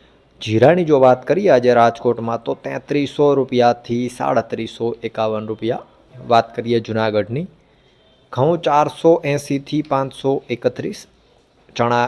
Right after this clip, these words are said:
એક હજારથી અગિયારસો ચાલીસ રૂપિયા, તુવેર બારસો પચાસથી ચૌદસો ચોત્રીસ, મગ એક હજારથી સત્તરસો નેવું રૂપિયા, ધાણા આજે બારસો પચાસથી સોળસો ત્રણ,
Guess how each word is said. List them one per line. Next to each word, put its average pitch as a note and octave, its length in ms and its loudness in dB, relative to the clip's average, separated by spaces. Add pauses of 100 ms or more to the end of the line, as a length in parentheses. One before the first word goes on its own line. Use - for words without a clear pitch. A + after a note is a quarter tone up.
એક B2 240 -2
હજારથી A#2+ 600 2
અગિયારસો A#2 760 -2
ચાલીસ G#2+ 440 -2
રૂપિયા, A#2+ 360 -4 (840)
તુવેર B2+ 260 4
બારસો B2+ 460 4
પચાસથી C3 760 2
ચૌદસો B2 680 -2
ચોત્રીસ, A#2 640 -8 (640)
મગ A2+ 400 0
એક A#2 220 2
હજારથી A#2 600 -2
સત્તરસો A2+ 760 -8
નેવું A2+ 340 -6
રૂપિયા, B2 380 -6 (760)
ધાણા B2 280 2
આજે C3 240 2
બારસો C3 440 6
પચાસથી B2+ 760 0
સોળસો A#2+ 760 -2
ત્રણ, A#2+ 340 -8